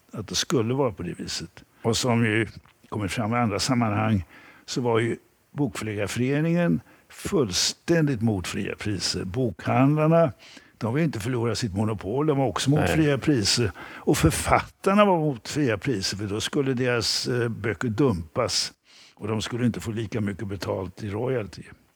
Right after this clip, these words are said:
Speaker 2: Just de där argumenten används ju idag för att vi ska återinföra fasta
Speaker 1: Ja.
Speaker 2: priser.
Speaker 1: Ja.
Speaker 2: Man säger att vi ska titta på Norge och, som ett gott
Speaker 1: Ja.
Speaker 2: exempel.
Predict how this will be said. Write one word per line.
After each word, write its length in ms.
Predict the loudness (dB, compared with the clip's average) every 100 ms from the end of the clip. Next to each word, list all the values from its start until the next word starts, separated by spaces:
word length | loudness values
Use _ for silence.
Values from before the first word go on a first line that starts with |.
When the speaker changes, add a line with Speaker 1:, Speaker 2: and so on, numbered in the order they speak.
| -8
Speaker 2:
Just 240 | -2 -2 0
de 120 | 0
där 120 | 2
argumenten 520 | 0 0 0 0 -2
används 420 | -2 -2 -2 -2 -2
ju 40 |
idag 280 | 0 0 0
för 120 | -2
att 100 | -4
vi 60 | -6
ska 160 | -2
återinföra 840 | 0 -2 -2 -4 2 2 2 0 -2 -4
fasta 260 | -2 0
Speaker 1:
Ja. 60 | -2
Speaker 2:
priser. 440 | -2 -4 -4 -6 -8
Speaker 1:
Ja. 140 | -8 -8 -4
Speaker 2:
Man 140 | 0 2
säger 180 | 2
att 120 | 0 -2
vi 40 |
ska 120 | -6
titta 220 | -6 -4
på 120 | -2 -2
Norge 600 | 0 2 0 0 0 0
och, 200 | -2 -6
som 120 | -8
ett 120 | -6
gott 140 | -6 -4
Speaker 1:
Ja. 80 |
Speaker 2:
exempel. 440 | -6 -4 -6 -6